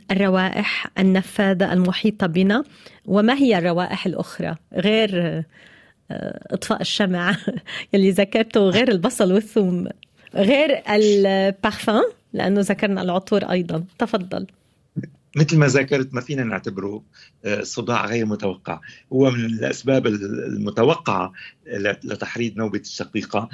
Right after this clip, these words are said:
Speaker 2: من الروائح الأخرى هي رائحة ال-،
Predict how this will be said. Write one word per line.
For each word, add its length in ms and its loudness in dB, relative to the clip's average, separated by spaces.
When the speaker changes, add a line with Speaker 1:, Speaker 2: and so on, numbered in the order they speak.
Speaker 2:
من 160 4
الروائح 800 2
الأخرى 400 -6
هي 80 -6
رائحة 420 -8
ال-، 280 -8